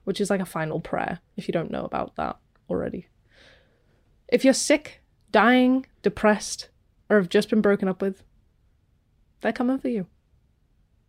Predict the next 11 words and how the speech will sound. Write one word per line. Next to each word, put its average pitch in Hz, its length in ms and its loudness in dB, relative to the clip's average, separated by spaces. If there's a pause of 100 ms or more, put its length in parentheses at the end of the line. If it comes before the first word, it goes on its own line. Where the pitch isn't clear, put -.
(340)
Not 254 200 6
all 277 180 10
is 254 120 4
lost, 247 380 4
though. 170 280 2 (560)
Apparently, 202 720 2 (320)
they 208 120 4
come 233 240 4
from 233 260 4
the 202 60 6
west. 170 520 0